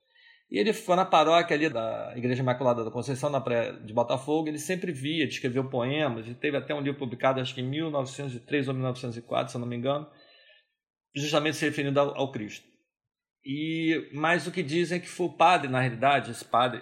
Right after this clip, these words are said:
ele levou essa ideia pra Princesa Isabel. E ela encampou pra fazer justamente um símbolo religioso em comemoração à libertação dos escravos no Brasil.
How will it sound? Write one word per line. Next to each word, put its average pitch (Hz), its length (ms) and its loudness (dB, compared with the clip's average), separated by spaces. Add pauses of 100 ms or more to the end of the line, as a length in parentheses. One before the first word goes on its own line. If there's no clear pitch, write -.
ele 117 180 -4
levou 131 560 0 (180)
essa 117 220 -4
ideia 120 280 4
pra 117 280 2
Princesa 117 380 -6
Isabel. 107 460 0 (560)
E 120 60 0
ela 123 120 4
encampou 147 800 0
pra 143 140 2
fazer 139 320 0
justamente 135 480 -2
um 143 40 -6
símbolo 127 280 -2
religioso 131 640 0
em 143 120 -12
comemoração 139 880 -2
à 123 200 0
libertação 123 500 0
dos 123 80 -6
escravos 117 340 0
no 120 100 -2
Brasil. 131 380 -2